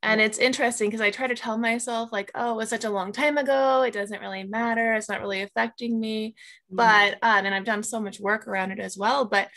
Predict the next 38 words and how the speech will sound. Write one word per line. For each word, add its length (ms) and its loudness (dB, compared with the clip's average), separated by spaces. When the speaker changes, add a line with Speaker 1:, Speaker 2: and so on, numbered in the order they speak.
Speaker 1:
these 160 -2
things 220 -2
still 220 -4
stick 340 -4
with 160 -4
us 320 0
in 120 -4
certain 300 -4
ways 260 -2
we 80 0
don't 160 -2
even 200 -6
know 180 -4
about. 420 -2
And 160 -2
so 400 0
my 160 2
mom 320 4
met 200 0
this 200 -4
guy, 440 -2
and 640 0
he 220 -4
was 180 -2
a 60 -4
coke 260 -8
dealer, 440 -2
and, 600 0
uh, 80 -8
she 160 -4
was 160 -4
doing 280 -4
drugs, 520 -2
so 220 -4
it 80 -4
worked 240 -6
out. 240 -2
Um, 600 2